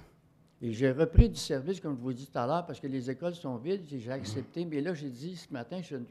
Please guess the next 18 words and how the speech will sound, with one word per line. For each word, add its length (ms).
je 80
suis 160
pas 120
capable. 460
Parce 120
que 60
du 160
vendredi 520
soir 400
à 80
minuit, 400
minuit 360
et 40
demi, 260
c'est, 260
c'est 240
très 220
difficile. 560